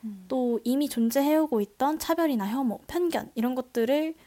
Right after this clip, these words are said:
Speaker 2: 부추기는데 어떤 역할을 했는지에 대해서 이야기를 하고 있어서 네, 그런 부분에서 또 현실과 맞닿아 있는 작품이 아닌가 그렇게 생각했습니다.
Speaker 1: 그쵸,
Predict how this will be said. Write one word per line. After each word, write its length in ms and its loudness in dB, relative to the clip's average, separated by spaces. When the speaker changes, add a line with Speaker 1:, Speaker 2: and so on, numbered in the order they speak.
Speaker 2:
부추기는데 840 -2
어떤 380 -2
역할을 360 -4
했는지에 720 0
대해서 340 -6
이야기를 400 -6
하고 240 -4
있어서 480 -4
네, 240 -8
그런 680 0
부분에서 460 -2
또 120 -4
현실과 400 2
맞닿아 480 4
있는 360 0
작품이 340 0
아닌가 440 -2
그렇게 640 -8
생각했습니다. 720 -6
Speaker 1:
그쵸, 460 -16